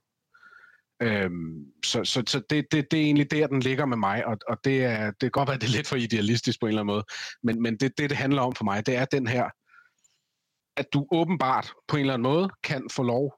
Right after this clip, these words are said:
eller ikke få lov, men at, at dommerstanden kan ændre forklaring undervejs. Og jeg kender ikke reglerne for det, så det kan godt være, at de er inden for lovens rammer, men det synes jeg er mærkeligt, og det,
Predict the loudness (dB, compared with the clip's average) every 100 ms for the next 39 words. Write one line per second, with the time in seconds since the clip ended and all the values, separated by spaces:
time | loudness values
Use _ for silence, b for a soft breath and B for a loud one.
0 | _ -8 -6 -2 2 2 2 0 -2 -2
1 | -4 -2 -2 0 -2 -4 -4 -6 -6 -6
2 | -4 -2 -2 -4 B B B -8 -2 -2
3 | 0 0 0 0 -2 -4 -8 -8 _ -2
4 | 0 0 0 0 0 0 0 0 -2 -2
5 | 0 2 2 0 2 0 2 0 0 0
6 | -2 -2 -2 -6 B B B -4 -2 0
7 | -2 0 0 0 0 -2 -4 -6 -6 -2
8 | -2